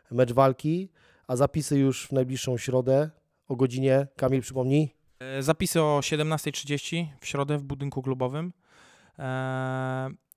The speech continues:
Speaker 2: oraz na zbiórce, jeżeli ktoś, ktoś jeszcze nie wyklarował sobie planów na przyszły weekend.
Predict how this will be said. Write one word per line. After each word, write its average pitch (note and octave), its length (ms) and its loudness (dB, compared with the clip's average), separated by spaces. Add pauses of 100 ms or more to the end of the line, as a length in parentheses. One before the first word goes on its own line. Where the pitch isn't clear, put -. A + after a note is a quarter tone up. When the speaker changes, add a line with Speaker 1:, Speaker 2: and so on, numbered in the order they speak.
(100)
Speaker 2:
oraz D3+ 200 6
na D3+ 120 4
zbiórce, D3+ 400 2
jeżeli D3 340 0
ktoś, - 420 -4
ktoś - 340 -8
jeszcze C#3 260 -4
nie C3+ 100 -2
wyklarował C3 480 -2
sobie C3 260 -8
planów B2+ 360 -6
na B2+ 60 -6
przyszły B2+ 300 -8
weekend. D#3 500 -8